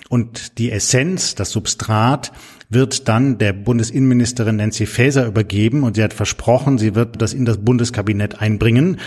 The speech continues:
dass man zumindest mal an höchster Stelle darüber diskutiert, was man machen kann.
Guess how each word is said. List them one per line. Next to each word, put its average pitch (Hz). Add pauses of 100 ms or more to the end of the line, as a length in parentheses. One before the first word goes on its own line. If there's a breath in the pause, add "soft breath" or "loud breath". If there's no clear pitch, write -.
(240 loud breath)
dass 110
man 113
zumindest 127
mal 117
an 98
höchster 117
Stelle 107
darüber 98
diskutiert, 110
was 98
man 98
machen 98
kann. 92